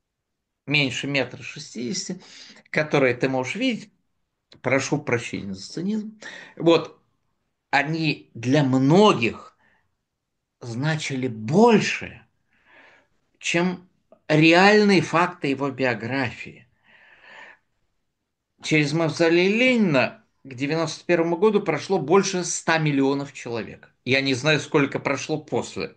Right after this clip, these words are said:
тысяча девятьсот девяносто первого года. Видимо, статистика ведется, я ее не знаю.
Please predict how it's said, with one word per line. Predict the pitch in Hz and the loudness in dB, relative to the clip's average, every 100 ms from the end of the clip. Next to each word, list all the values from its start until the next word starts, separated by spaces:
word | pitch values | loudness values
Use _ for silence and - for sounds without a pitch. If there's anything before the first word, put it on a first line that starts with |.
| _ | _
тысяча | - 104 - | -6 -6 -6
девятьсот | - 131 113 | -2 -2 0
девяносто | 101 104 104 - | -2 -4 -6 -2
первого | 120 113 | 0 0
года. | 101 92 - _ _ _ _ | 0 -4 -6 _ _ _ _
Видимо, | 147 160 160 | -2 0 0
статистика | 147 - 135 135 123 - 151 | -2 -4 -6 -6 -10 -6 -4
ведется, | 170 254 247 131 | 2 2 2 0
я | 127 117 | 0 -2
ее | 90 82 | -4 -10
не | 80 | -12
знаю. | - - | -20 -20